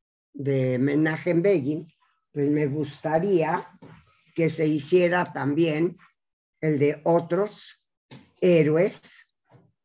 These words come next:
digo, el día de Yitzhak Rabin, el día, digo, pero entonces se nos acabarían los días del año, ¿no? Si a cada uno le damos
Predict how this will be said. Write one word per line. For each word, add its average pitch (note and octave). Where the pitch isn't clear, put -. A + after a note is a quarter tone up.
digo, B2+
el C3+
día C#3
de B2+
Yitzhak C3
Rabin, F3
el A#2
día, A#2+
digo, B3
pero A3+
entonces A#3+
se G#3+
nos G3
acabarían G3
los F3+
días F3+
del F3+
año, E3
¿no? D3+
Si -
a D3+
cada F#3
uno F#3+
le D#3
damos D3